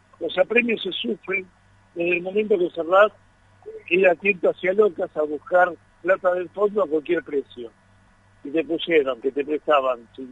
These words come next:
sesenta mil millones cuando te pueden prestar diez por carta orgánica y que los primeros treinta y cinco los tenés que pagar en dos mil veintidós. A ver, si yo tengo hoy, hoy tengo once mil millones de dólares líquidos,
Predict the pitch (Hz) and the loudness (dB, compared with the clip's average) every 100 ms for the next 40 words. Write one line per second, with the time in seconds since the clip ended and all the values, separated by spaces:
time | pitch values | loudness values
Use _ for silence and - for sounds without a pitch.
0 | 131 _ - 143 151 139 151 170 175 165 | -18 _ -14 -12 -12 -4 -4 -4 -8 -6
1 | 202 190 156 135 131 131 135 143 131 139 | -4 -4 -8 -12 -12 -10 -4 -4 -4 -4
2 | 151 151 170 - 139 143 139 160 196 220 | -4 -2 -4 -4 -6 -6 -4 -2 0 0
3 | 220 208 226 254 _ _ _ _ _ _ | -2 -4 -4 -4 _ _ _ _ _ _
4 | _ - 156 151 170 156 180 202 180 175 | _ -14 -6 4 4 4 0 -2 -4 -10
5 | 175 214 214 180 - 151 156 165 156 147 | -8 -6 2 2 2 0 4 2 2 -4
6 | 156 147 123 107 92 - _ _ _ _ | 0 -2 -2 -10 -10 -20 _ _ _ _
7 | _ _ - 135 - _ _ _ _ - | _ _ -2 -2 -2 _ _ _ _ -12
8 | 165 214 208 202 175 185 185 _ 175 180 | 0 0 2 -2 -2 -4 -6 _ -10 -10
9 | 180 170 156 _ - 151 139 - 160 190 | -4 -2 -2 _ -4 -2 -2 -6 -6 -6
10 | 180 151 175 160 147 160 175 165 170 - | -6 -4 -2 2 2 0 2 0 0 -6
11 | _ _ _ _ _ _ 151 165 - 127 | _ _ _ _ _ _ -8 -6 -6 -8
12 | 120 | -8